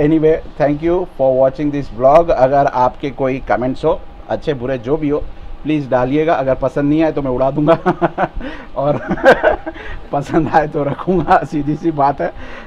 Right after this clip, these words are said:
तो thank you very much। आप लोगों को कुछ भी बुरा लगा हो तो माफ़ी चाहता हूँ, और वीडियो बहुत लंबा हो गया तो उसके लिए भी माफ़ी चाहता हूँ। तो अब मिलेंगे कल, शायद कल मेरे English channel में एक, uh, vlog upload होगा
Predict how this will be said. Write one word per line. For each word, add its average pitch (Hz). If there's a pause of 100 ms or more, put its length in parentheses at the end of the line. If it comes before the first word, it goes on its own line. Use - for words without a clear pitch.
(140)
तो 139
thank 151
you 165
very 165
much। 180
आप 127
लोगों 143
को 151
कुछ 135
भी 147
बुरा 135
लगा 147
हो 143
तो 139
माफ़ी 127
चाहता 143
हूँ, 165
और 117
वीडियो 131
बहुत 127
लंबा 131
हो 127
गया 131
तो 135
उसके 170
लिए 160
भी 151
माफ़ी 123
चाहता 95
हूँ। 98
तो 107
अब 117
मिलेंगे 143
कल, 160 (320)
शायद 147 (380)
कल 160
मेरे 165
English 175
channel 151
में 156 (340)
एक, 143
uh, 135
vlog 139
upload 143
होगा 143